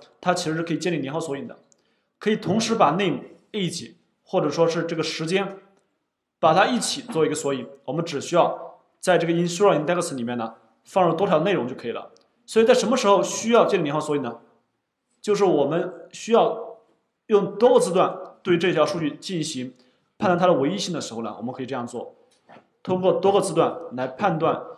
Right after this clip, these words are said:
一个数据的唯一性的时候呢，我们可以建立一个联合索引，可以达到这样一个效果。那比如说刚刚所说的，我们可以把一个帖子里面的这个标题、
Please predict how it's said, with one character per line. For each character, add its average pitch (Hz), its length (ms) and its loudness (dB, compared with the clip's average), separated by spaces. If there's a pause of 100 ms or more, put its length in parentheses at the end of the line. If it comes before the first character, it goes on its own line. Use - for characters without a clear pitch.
一 120 100 -14
个 156 80 -8
数 170 100 -6
据 165 80 -2
的 147 80 2
唯 123 160 -2
一 165 60 -4
性 180 120 -8
的 147 80 -4
时 123 100 -8
候 113 80 -4
呢， 110 140 -10 (220)
我 120 80 -10
们 143 160 -6
可 143 120 -8
以 135 60 -4
建 156 140 -6
立 139 60 -6
一 - 20 -8
个 135 140 -6
联 123 220 -8
合 147 60 -6
索 131 180 -6
引， 120 100 -6 (460)
可 - 60 -12
以 - 20 -8
达 127 120 -4
到 127 60 -6
这 135 60 -4
样 135 80 -4
一 - 20 -8
个 123 40 -10
效 113 140 -4
果。 - 300 -14 (440)
那 135 80 -8
比 135 100 -6
如 135 80 0
说 151 140 0
刚 156 140 0
刚 156 80 0
所 139 140 -6
说 131 100 -6
的， 123 220 -4 (140)
我 127 120 -6
们 151 120 -4
可 147 120 -4
以 143 80 2
把 131 140 0
一 - 20 -4
个 143 60 -4
帖 - 220 -6
子 117 140 -12
里 131 100 -8
面 117 160 -6
的 110 260 -6 (140)
这 151 120 -10
个 131 120 -2
标 185 260 4
题、 135 340 -8